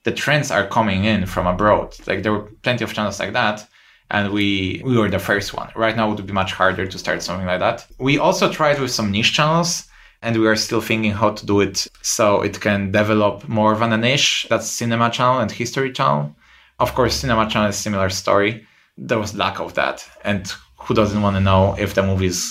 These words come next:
good or bad? And about history channel, it's interesting because Polish people really love history, and we have plenty of people doing re-, reenactment.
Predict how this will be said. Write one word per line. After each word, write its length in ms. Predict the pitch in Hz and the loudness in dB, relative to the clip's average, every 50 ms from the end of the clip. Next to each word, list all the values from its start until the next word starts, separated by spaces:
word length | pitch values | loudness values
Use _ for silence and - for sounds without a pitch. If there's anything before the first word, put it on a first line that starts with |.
| - 107 | -6 -6
good 160 | 101 98 101 | -4 -2 0
or 120 | 95 92 | 0 0
bad? 300 | 92 92 90 104 - - - - _ _ _ _ _ _ _ _ _ _ _ _ - | 0 0 0 0 -2 -4 -12 -20 _ _ _ _ _ _ _ _ _ _ _ _ -4
And 420 | 110 113 110 110 107 107 110 110 110 | -2 0 2 2 2 2 0 0 0
about 220 | 117 113 113 110 | 0 0 0 0
history 340 | - 160 151 156 - 175 170 | 0 -2 -2 0 0 0 0
channel, 320 | 170 170 165 170 170 170 | 2 2 2 2 2 2
it's 220 | 160 131 - - 135 | 0 -4 -6 -8 -8
interesting 500 | 123 123 - 135 139 135 - 160 147 127 | -8 -2 0 0 0 0 0 -2 -4 -4
because 580 | 120 - 117 113 110 110 110 - - - - _ - | -4 0 2 2 2 2 0 -4 -6 -8 -12 _ 2
Polish 240 | 139 127 120 120 | 2 2 2 0
people 300 | - 131 117 113 104 98 | -2 -2 0 0 2 2
really 260 | 95 104 110 117 120 123 | 4 4 4 4 4 4
love 220 | 123 127 123 - | 4 2 0 0
history, 600 | - 131 123 - - 143 135 135 135 139 135 - - _ _ _ _ - | -4 -6 -8 -4 -2 0 2 2 0 0 -4 -8 -16 _ _ _ _ -4
and 120 | 113 117 | -4 -2
we 60 | 110 | -2
have 240 | 104 110 107 - - | -2 -2 -4 -4 -4
plenty 360 | - 107 110 113 113 - 120 | -2 0 0 0 0 0 0
of 200 | 110 107 110 - | 0 0 -2 -2
people 460 | - 110 104 107 107 104 101 98 101 - - | -2 -2 0 0 0 2 2 2 0 -2 -6
doing 240 | 104 101 101 98 98 - - | -8 -8 -8 -8 -8 -10 -6
re-, 320 | 107 107 104 107 104 92 | 0 2 4 4 4 2
reenactment. 800 | 110 104 104 104 104 101 107 107 - 131 131 135 143 - - - | 2 0 0 2 2 0 -2 -2 -4 -4 -4 -4 -6 -8 -12 -18